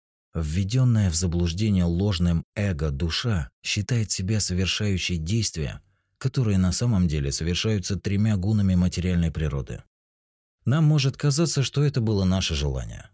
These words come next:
совершить то или иное действие. Но почему оно у нас появилось?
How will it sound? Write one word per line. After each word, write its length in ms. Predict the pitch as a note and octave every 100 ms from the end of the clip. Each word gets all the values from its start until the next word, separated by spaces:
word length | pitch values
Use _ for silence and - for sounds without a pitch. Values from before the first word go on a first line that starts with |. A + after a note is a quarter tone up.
| _
совершить 540 | - D#2+ E2 - B2
то 220 | - D#3+ D3+ _
или 300 | C#3+ A#2+ A2
иное 240 | A2+ A#2
действие. 500 | G#2+ A#2 - C#2+ - _ _ _ _ _ -
Но 160 | F2
почему 380 | F#2 C#3+ E3+ F3+
оно 200 | D3+ D3
у 40 |
нас 200 | C#3 C3+
появилось? 600 | - C3 A#2 E2+ C2 -